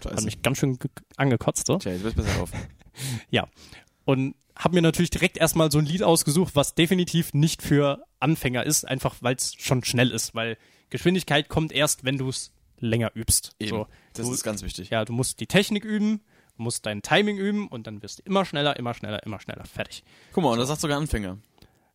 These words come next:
Speaker 2: Ja, das sei,
Speaker 1: Das
Speaker 2: das
Speaker 1: ist, das ist, das ist mal was für, für alle Gitarristen da draußen, weil das bei, bei uns ist auch immer so eine, so eine Volkskrankheit, wenn du anfängst, irgendwas Neues zu lernen,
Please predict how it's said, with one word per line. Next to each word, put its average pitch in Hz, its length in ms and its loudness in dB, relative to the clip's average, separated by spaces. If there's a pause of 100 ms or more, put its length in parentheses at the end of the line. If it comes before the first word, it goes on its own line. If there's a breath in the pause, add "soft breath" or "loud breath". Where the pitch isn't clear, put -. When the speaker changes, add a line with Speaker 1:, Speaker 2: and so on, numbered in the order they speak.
(140)
Speaker 2:
Ja, 113 240 4
das 113 220 0
sei, 123 140 4
Speaker 1:
Das 117 180 4
Speaker 2:
das - 20 -4
Speaker 1:
ist, - 580 -2
das 151 120 0
ist, 175 200 -4
das 185 100 -2
ist 180 140 -8
mal 170 140 2
was 160 200 2
für, 151 280 0
für - 200 0
alle 143 160 2
Gitarristen 131 500 -2
da 113 100 0
draußen, 95 400 -4
weil 110 100 0
das 127 80 -2
bei, 131 260 0
bei 131 80 0
uns 160 200 0
ist 143 80 -2
auch 151 180 -2
immer 156 160 0
so 139 80 -2
eine, 139 100 -2
so 127 80 -4
eine 123 120 -2
Volkskrankheit, 151 600 -2
wenn 123 100 -4
du 107 60 -4
anfängst, 180 440 -6
irgendwas 143 380 -4
Neues 127 240 -2
zu 113 100 -4
lernen, 160 240 0